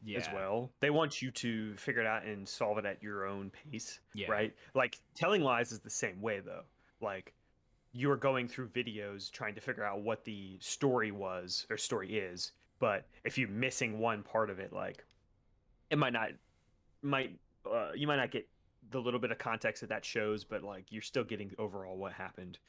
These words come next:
Speaker 1: Um, and I think that this is v-, very similar. Uh, it seems like it's little, little bit more ambitious than even what Telling Lies was. There's just so many l-, layers to the, to each just scene and stuff. So,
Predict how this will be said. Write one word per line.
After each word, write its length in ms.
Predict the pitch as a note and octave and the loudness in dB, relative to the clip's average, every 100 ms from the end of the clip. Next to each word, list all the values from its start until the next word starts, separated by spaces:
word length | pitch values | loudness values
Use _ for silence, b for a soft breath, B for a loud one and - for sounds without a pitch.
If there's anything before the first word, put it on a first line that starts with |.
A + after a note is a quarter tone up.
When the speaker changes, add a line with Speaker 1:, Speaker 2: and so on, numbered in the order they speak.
| b _ G2+ | b _ -10
Speaker 1:
Um, 180 | F#2+ | -6
and 80 | G#2 | -2
I 60 | A2+ | 2
think 200 | D3 C3+ | 2 0
that 100 | - _ b b - | -2 _ b b 0
this 200 | C3+ B2 | 0 0
is 180 | G#2+ - | -6 -6
v-, 100 | B2 - A#2 | -10 -10 0
very 240 | C#3 G#2+ | 4 4
similar. 640 | - G#2+ G2 F#2+ F#2+ F#2 - _ _ G#2 | 0 -6 -6 -8 -6 -8 -10 _ _ -2
Uh, 280 | G2 F2 D#2+ | -2 -2 -4
it 140 | G#2 | 0
seems 220 | F3+ G#3 | 2 6
like 200 | C3 A#2 | 6 4
it's 500 | G#2 G2+ - - - - _ _ _ _ _ B2+ | 2 -2 -2 -6 -6 -10 _ _ _ _ _ 2
little, 440 | C#3+ A#2+ G#2 G#2 - - | 6 6 4 -2 -10 -2
little 180 | C#3 C#3+ | 2 4
bit 120 | A#2+ | 4
more 280 | A#2+ A2+ G#2+ | 4 4 4
ambitious 600 | G#2+ F#2+ A2 - G2+ - | 0 0 -2 -2 -6 -6
than 300 | G#2 G2+ F#2 F#2 | -6 -8 -10 -8
even 220 | G#2+ G2 | -8 -8
what 120 | F#2+ | -8
Telling 260 | - A2 F#2+ | -2 -2 -2
Lies 240 | F#2 F#2 | -6 -8
was. 360 | G2+ F#2+ F#2 - _ - | -8 -8 -8 -10 _ -8
There's 120 | G#2+ | -4
just 160 | G#2 - | -2 0
so 140 | A2 | 0
many 140 | G2+ | -2
l-, 220 | F#2+ G2 - | -6 -10 -10
layers 680 | A2 G#2 G#2 G2 F#2+ F#2+ - | -2 2 4 2 -2 -6 -6
to 180 | - G2 | -4 -4
the, 120 | F#2 _ | -6 _
to 140 | - G#2+ | -8 -4
each 340 | A#2+ A#2+ - - | -2 -2 -6 -6
just 280 | - G2+ - _ _ - | -6 -6 -8 _ _ -10
scene 320 | - A#2+ A#2+ | -4 0 0
and 120 | G2+ F#2 | -2 -8
stuff. 280 | - F2+ - - | -8 -10 -12 -12
So, 380 | - F#2+ F#2 | -8 -6 -8